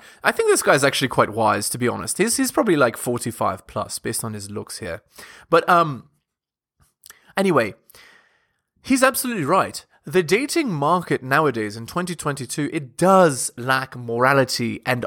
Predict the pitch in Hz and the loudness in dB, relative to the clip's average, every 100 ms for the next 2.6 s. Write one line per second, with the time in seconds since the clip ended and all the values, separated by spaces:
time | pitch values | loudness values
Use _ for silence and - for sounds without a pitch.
0 | - 127 127 - - 104 92 120 123 117 | -4 -2 -2 -4 -6 -8 -4 -4 -4 -6
1 | - - - 170 294 233 123 113 101 _ | -14 -16 2 4 4 0 -2 -4 -6 _
2 | _ _ 139 135 131 123 | _ _ 4 4 2 -2